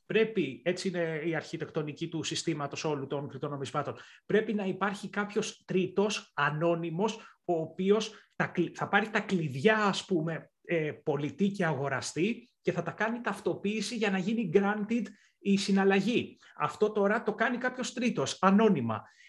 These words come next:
Όποιος έχει μηχανήματα που κάνουν αυτή τη δουλειά και έχει τα πιο ισχυρά, ο πιο γρήγορος δηλαδή,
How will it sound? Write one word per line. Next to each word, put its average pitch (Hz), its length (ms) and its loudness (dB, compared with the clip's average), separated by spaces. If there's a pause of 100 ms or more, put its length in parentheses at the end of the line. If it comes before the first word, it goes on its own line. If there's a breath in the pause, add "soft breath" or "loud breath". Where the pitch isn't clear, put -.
(140 soft breath)
Όποιος 202 800 4
έχει 240 360 2
μηχανήματα 180 920 4
που 170 160 -2
κάνουν 233 420 2
αυτή 180 340 -2
τη 180 120 0
δουλειά 143 520 -2
και 185 120 0
έχει 233 280 -4
τα 175 140 -4
πιο 247 280 -4
ισχυρά, 165 760 0
ο 180 100 8
πιο - 220 0
γρήγορος 233 760 4
δηλαδή, 147 640 2